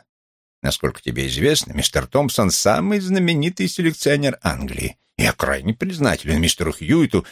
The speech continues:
за приглашение провести с ним несколько часов. Насколько я помню, езды туда около полутора часов, так что мы можем выехать в половине первого». Я понял, что мне придется досчитать до десяти, прежде чем ответить. Поэтому развернулся на стуле,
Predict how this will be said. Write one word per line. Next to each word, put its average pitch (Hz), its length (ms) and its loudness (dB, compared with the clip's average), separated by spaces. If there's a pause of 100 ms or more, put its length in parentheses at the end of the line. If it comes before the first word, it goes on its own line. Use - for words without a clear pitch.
(100)
за 95 140 2
приглашение 87 600 0
провести 90 460 -2
с - 100 -2
ним - 160 -2
несколько 104 400 -4
часов. - 460 -4 (680)
Насколько 254 380 -2
я 302 80 2
помню, 226 360 4
езды 202 240 0
туда 170 260 2
около 147 260 2
полутора 123 480 2
часов, - 380 -4
так 92 160 0
что - 140 2
мы 139 160 2
можем 190 380 2
выехать 160 360 -2
в - 60 -18
половине 104 420 2
первого». - 520 -6 (1600)
Я 127 120 -4
понял, 120 300 2
что - 180 -2
мне 104 160 4
придется 92 360 2
досчитать 87 460 0
до 101 80 2
десяти, 90 600 -2 (720)
прежде 73 300 2
чем 73 180 0
ответить. 62 520 -4 (640)
Поэтому 120 280 2
развернулся 104 540 2
на 78 140 2
стуле, 151 420 2